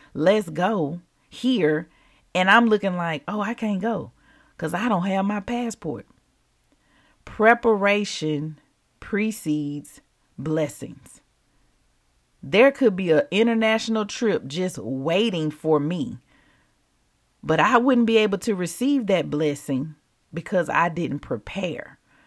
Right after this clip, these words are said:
because I didn't do what God told me to do. So this morning, I just want to encourage you. Whatever he's telling you to do,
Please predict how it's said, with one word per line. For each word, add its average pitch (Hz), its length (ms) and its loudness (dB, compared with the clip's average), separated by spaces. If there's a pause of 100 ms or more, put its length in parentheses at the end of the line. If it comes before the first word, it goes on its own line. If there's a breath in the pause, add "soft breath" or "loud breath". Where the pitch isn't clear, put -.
(220 soft breath)
because 147 300 -2
I 170 160 4
didn't 160 380 -4
do 202 260 -2
what 165 280 -2
God 160 380 0
told 170 340 -2
me 160 140 -6
to 139 100 -6
do. 131 360 -6 (440 soft breath)
So - 240 0
this 269 240 2
morning, 233 500 2
I 254 200 2
just 233 260 0
want 170 220 -2
to - 120 -6
encourage 226 920 0
you. 143 500 -8 (880)
Whatever 202 520 0
he's 269 280 2
telling 262 380 4
you 247 160 2
to 240 100 0
do, 254 440 -2